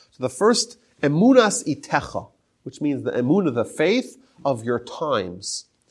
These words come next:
Says the Talmud, this verse, these six words, emunas itecha chosin Yeshua's chochmas vadas, are referring to the six orders of the Mishnah.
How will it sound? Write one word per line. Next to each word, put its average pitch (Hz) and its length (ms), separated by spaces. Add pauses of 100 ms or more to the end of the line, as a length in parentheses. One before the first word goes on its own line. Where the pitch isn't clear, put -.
Says 143 280
the 175 80
Talmud, 185 600 (440)
this 175 600 (360)
verse, 175 420
these 208 360
six 208 240
words, 139 180
emunas 185 500
itecha 147 460
chosin 160 420
Yeshua's 131 380
chochmas 143 480
vadas, 202 540 (340)
are 180 100
referring 220 420
to 214 100
the 156 80
six - 500
orders 170 460
of 117 100
the 123 60
Mishnah. 110 460